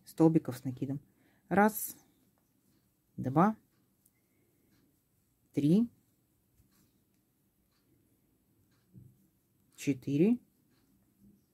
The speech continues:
и пять. Вот,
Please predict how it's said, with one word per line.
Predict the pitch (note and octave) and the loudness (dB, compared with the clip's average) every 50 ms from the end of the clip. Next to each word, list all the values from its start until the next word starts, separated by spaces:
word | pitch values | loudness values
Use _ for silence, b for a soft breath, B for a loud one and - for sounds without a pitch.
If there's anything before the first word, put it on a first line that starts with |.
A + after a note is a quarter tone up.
| _ _ _ _ | _ _ _ _
и | - A#3 | -8 -6
пять. | - - D#3+ E3+ F3+ - _ _ _ _ _ _ _ _ _ _ _ _ _ _ _ _ _ _ _ _ _ _ _ _ _ _ _ _ _ _ _ _ _ _ _ _ _ _ _ _ _ _ _ _ _ _ _ _ _ _ _ _ _ _ _ _ _ _ _ _ _ C#3 | -2 0 0 0 -2 -6 _ _ _ _ _ _ _ _ _ _ _ _ _ _ _ _ _ _ _ _ _ _ _ _ _ _ _ _ _ _ _ _ _ _ _ _ _ _ _ _ _ _ _ _ _ _ _ _ _ _ _ _ _ _ _ _ _ _ _ _ _ -10
Вот, | C#3+ D3 F3 F#3 | -8 -8 -8 -8